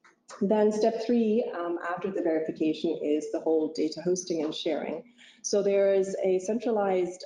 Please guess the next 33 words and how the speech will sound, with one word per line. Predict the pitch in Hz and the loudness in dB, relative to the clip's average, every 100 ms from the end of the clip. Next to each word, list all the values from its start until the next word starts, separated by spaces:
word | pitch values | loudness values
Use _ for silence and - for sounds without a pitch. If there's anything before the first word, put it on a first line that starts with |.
| - | -6
um, | 165 165 160 | -4 -2 -4
data | 160 175 170 156 | -2 -4 -4 -4
hosting, | 170 170 - 165 151 147 - | -2 -2 -4 -4 -4 -6 -8
um, | 156 147 | -8 -8
scheme | - - - 156 202 | -8 -14 -6 -2 0
that | 220 - | 0 0
we | 160 - | -2 -4
have | - 170 220 | -4 -2 0
where | 208 170 | 2 2
all | 151 | 2
the | 175 | 2
data | - 160 160 156 | 2 0 0 -4
is | 147 - | -6 -2
hosted, | 185 185 - - 151 202 _ - - - | 0 0 -4 -6 -4 -6 _ -20 -20 -8
and, | 196 196 185 185 180 185 - | 0 2 4 2 2 -2 0
um, | 180 175 175 170 - _ _ - | 0 2 0 -2 -6 _ _ -8
uh, | 170 160 156 151 | -4 -4 -4 -6
stakeholders | - 226 233 220 190 165 160 160 - - | -4 -2 0 2 2 2 2 -2 -8 -8
can | - 185 180 175 | -2 0 2 2
retrieve | 170 - - 233 196 185 | -2 -4 -2 0 0 0
the | 170 | -4
data | 170 156 156 165 | -2 -2 -4 -8
from | - 165 | -6 -4
that | 165 147 - | -2 -4 -4
centralized | 170 170 165 151 - | -4 -2 -2 -2 -6
scheme | - 180 240 269 _ _ - | -4 0 0 -2 _ _ -2
as | 240 208 | 0 2
well | 208 196 | 2 4
as | 185 180 - | 2 0 -2
other | 202 208 180 | -2 0 0
hosts | 180 - 165 - - - - | -2 -6 -4 -6 -10 -16 -10
as | 160 160 | -8 -4
well, | 180 175 151 165 190 | -2 0 0 -4 -8